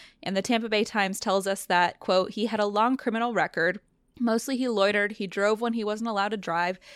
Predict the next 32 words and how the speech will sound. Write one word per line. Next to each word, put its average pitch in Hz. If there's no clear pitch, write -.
he 214
stole, 254
he 233
hit 220
people, 202
and 190
later 202
he 226
didn't 208
pay 196
for 196
the 208
child 170
he 190
fathered. 165
He 208
went 240
to 269
prison 220
twice. 160
After 202
he 233
got 214
out 233
in 208
nineteen 202
ninety-five, 196
he 185
lived 170
with -
his 180
mother. -